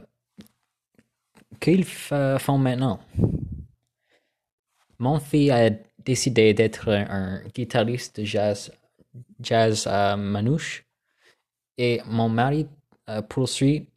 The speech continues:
également sa, euh, carri-, carrière musicale. J'ai entendu que tu vis sur un i-,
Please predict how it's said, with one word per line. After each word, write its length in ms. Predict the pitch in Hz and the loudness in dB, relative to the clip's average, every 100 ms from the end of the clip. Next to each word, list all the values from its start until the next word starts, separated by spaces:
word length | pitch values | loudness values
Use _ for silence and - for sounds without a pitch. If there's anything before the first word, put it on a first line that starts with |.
| _ _ 127 | _ _ -6
également 600 | 123 131 113 110 107 107 | -2 0 2 2 0 -2
sa, 420 | - 113 101 - _ _ _ _ - | -2 2 2 0 _ _ _ _ -8
euh, 160 | 90 85 | -4 -4
carri-, 480 | - 110 107 110 - - | 0 0 2 -2 -8 -8
carrière 560 | 120 123 98 101 117 _ _ _ _ | -2 2 4 4 -2 _ _ _ _
musicale. 440 | 107 104 - - 110 _ - - - - - - - _ _ _ _ _ _ _ _ _ _ _ _ _ | -6 -4 -4 -6 -10 _ -16 -12 -12 -14 -14 -16 -18 _ _ _ _ _ _ _ _ _ _ _ _ _
J'ai 220 | 123 139 | 0 2
entendu 640 | 147 165 - 156 131 123 117 | 2 2 2 2 4 2 2
que 100 | 120 | -2
tu 280 | 110 - 117 | -2 -2 0
vis 420 | 107 113 107 107 | 0 0 0 0
sur 560 | - 117 107 107 - 110 | -2 0 2 2 0 -4
un 340 | 107 101 101 | -2 0 2
i-, 240 | 107 101 | 0 0